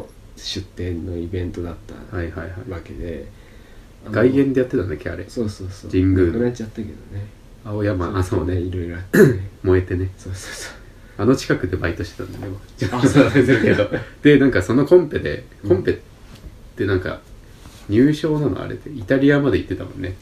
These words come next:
Speaker 1: そうそうそう。
Speaker 2: 最終的に。
Speaker 1: そうそう。
Speaker 2: いいな。
Speaker 1: ありました。
Speaker 2: <laughs> すごいよ、学生時代にそういうコンペで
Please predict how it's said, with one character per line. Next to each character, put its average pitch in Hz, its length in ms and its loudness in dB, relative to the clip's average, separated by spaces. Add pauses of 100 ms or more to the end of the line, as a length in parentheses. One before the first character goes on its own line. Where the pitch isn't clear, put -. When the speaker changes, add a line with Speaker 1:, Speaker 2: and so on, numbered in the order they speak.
Speaker 1:
そ 127 60 -6
う 120 40 -2
そ 92 60 -2
う - 20 -4
そ - 60 -6
う。 90 40 -6
Speaker 2:
最 92 100 -2
終 90 180 -4
的 85 100 -6
に。 - 220 -10
Speaker 1:
そ - 100 -6
う - 40 -8
そ - 40 -12 (640)
う。 104 40 -6
Speaker 2:
い 92 100 2
い - 20 -4
な。 78 280 -2
Speaker 1:
あ 78 40 -6
り 78 80 -8
ま - 180 -10
し - 40 -18
た。 151 60 8 (460)
Speaker 2:
<laughs> - 420 -20
す - 120 4
ご 170 80 8
い 127 40 6
よ、 90 80 2
学 98 200 -2
生 170 260 4
時 170 120 0
代 90 240 2
に 82 260 -4
そ 110 140 -4
う - 20 2
い - 40 -2
う - 20 -6
コ 139 120 2
ン 120 100 0
ペ - 160 -6
で 82 300 -4